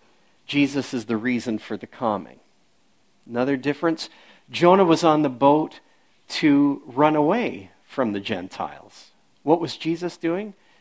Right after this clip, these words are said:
Jesus was crossing over to the other side to go to the Gentiles. Or thirdly, third difference, Jesus had to be,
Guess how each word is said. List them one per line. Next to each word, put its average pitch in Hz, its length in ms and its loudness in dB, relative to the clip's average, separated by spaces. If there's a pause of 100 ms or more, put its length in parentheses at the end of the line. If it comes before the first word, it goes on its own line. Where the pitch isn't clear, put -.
Jesus 185 420 -6
was 127 180 -4
crossing 170 640 -2
over 151 300 0
to - 140 -4
the 123 180 -2
other 113 160 -2
side 160 480 0
to 156 100 -12
go 165 260 0
to 143 640 -4 (360)
the 110 80 -8
Gentiles. 87 920 -12 (1000)
Or 117 100 -6
thirdly, 156 600 -2
third 143 300 -4
difference, 143 420 -8 (380)
Jesus 156 420 -4
had 143 320 0
to 131 80 -18
be, 120 400 -10